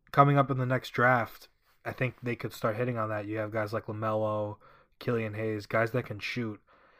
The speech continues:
So while R J may not be the star, I still believe he has, he has to be a focal point moving forward, because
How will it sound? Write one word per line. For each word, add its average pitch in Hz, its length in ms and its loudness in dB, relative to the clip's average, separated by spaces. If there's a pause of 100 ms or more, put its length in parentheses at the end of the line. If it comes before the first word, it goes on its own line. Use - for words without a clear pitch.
(120)
So 110 560 2 (240)
while 120 240 2
R 127 160 6
J 139 120 4
may 131 160 2
not 123 240 2
be 117 360 -2
the 113 160 -6
star, 120 640 6 (400)
I 123 60 -2
still 123 260 2
believe 120 280 2
he 113 80 -4
has, 113 220 0
he 117 120 -8
has 120 300 0
to - 80 -8
be 113 140 -2
a 110 60 -4
focal 110 360 -4
point 101 360 -10 (920)
moving 113 340 0
forward, 101 400 -2
because 101 600 -10